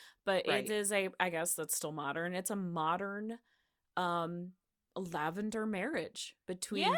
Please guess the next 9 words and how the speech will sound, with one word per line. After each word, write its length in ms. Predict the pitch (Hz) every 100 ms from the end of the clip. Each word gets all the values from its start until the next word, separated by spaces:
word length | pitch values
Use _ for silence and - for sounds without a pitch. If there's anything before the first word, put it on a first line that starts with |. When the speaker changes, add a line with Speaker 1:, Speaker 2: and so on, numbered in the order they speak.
| 698
Speaker 1:
two 200 | 679 622
Speaker 2:
Yeah. 20 | 554
Speaker 1:
gay 340 | - 185 185 190
people 600 | 233 247 170 - - -
in 200 | - 175
order 360 | 170 175 180 190
to 840 | - 208 196 196 196 190 190 196 _ _ -
function 800 | - 165 175 - 208 190 202
in 520 | 208 165 160 170 170